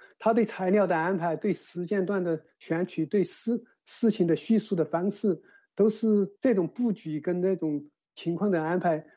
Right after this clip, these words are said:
都是不符合当时的体力的，而是不是从党史的角度来，来谈问题，不管谈的对不对，也不是从党史的角度在谈，而是从国共颂德，主要的一句话就是一个国共颂德，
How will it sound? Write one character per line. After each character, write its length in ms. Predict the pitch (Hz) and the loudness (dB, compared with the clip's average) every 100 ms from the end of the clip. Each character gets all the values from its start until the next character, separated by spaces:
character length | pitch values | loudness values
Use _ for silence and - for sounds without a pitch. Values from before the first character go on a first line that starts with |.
| _ | _
都 160 | 214 247 | 0 2
是 140 | 240 | 0
不 180 | - 220 | 0 -2
符 160 | - | 0
合 140 | 190 185 | 0 0
当 260 | 170 202 | 0 -2
时 200 | 196 - | -4 -10
的 140 | 151 156 | -8 -8
体 300 | - - 151 | -10 -4 -4
力 240 | 156 208 | 2 2
的， 260 | 170 151 - _ _ _ | 2 -4 -10 _ _ _
而 220 | 170 208 | 0 0
是 480 | 208 247 226 208 202 _ _ _ _ _ _ | 0 2 4 4 0 _ _ _ _ _ _
不 120 | 233 | -4
是 100 | 226 | -2
从 200 | 247 240 | 0 2
党 200 | 175 233 | 2 0
史 140 | 269 190 | 0 -4
的 140 | 175 | -4
角 160 | 165 160 | -4 -8
度 180 | 143 | -8
来， 380 | 160 160 160 170 175 180 | -8 -6 -6 -8 -10 -8
来 80 | 170 | -6
谈 240 | 180 185 | -4 0
问 180 | 196 170 | 2 0
题， 400 | - 156 151 - _ | -2 -4 -4 -8 _
不 120 | - 247 | 2 2
管 140 | 165 | 2
谈 160 | - 185 | 0 0
的 60 | |
对 180 | 175 247 | 2 0
不 80 | 160 | 2
对， 280 | 180 160 - | 0 0 -4
也 220 | 254 208 | -2 0
不 160 | 165 214 | 0 -6
是 100 | 208 | -4
从 160 | 220 | -2
党 200 | 190 185 | 0 -2
史 80 | 208 | -2
的 100 | 185 | -6
角 200 | - 151 | -6 -10
度 140 | 151 160 | -8 -4
在 160 | 170 | -4
谈， 300 | 156 156 170 - _ _ | -4 -12 -16 -18 _ _
而 160 | - 208 | 0 0
是 80 | 208 | 2
从 200 | 208 185 | 2 4
国 220 | 208 240 | 2 2
共 140 | 254 | 0
颂 240 | 208 240 165 | 0 -2 -2
德， 160 | 165 | -4
主 280 | - 165 151 | -6 -2 2
要 160 | 226 254 | 2 2
的 120 | 214 | 0
一 300 | 190 185 208 | 0 -4 -4
句 100 | 226 | -4
话 180 | 214 190 | -6 -4
就 120 | 185 | -6
是 180 | - 196 | -6 -6
一 80 | 190 | -4
个 140 | 170 | -4
国 180 | 185 196 | -2 -2
共 160 | 208 | -2
颂 160 | - 208 | -2 -2
德， 240 | 156 147 | -2 -4